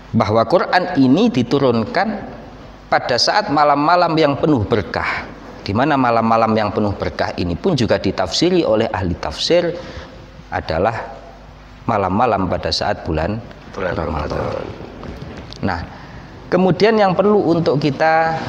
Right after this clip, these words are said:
Speaker 1: kerucutkan adalah kenapa kemudian kebanyakan dari masyarakat kita niki mengerucutkan malam bulan Ramadan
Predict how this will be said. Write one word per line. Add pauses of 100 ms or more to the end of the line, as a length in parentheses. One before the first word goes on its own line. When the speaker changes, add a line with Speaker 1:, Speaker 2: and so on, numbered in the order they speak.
(380)
Speaker 1:
kerucutkan
adalah (720)
kenapa
kemudian
kebanyakan
dari
masyarakat
kita
niki
mengerucutkan
malam
bulan
Ramadan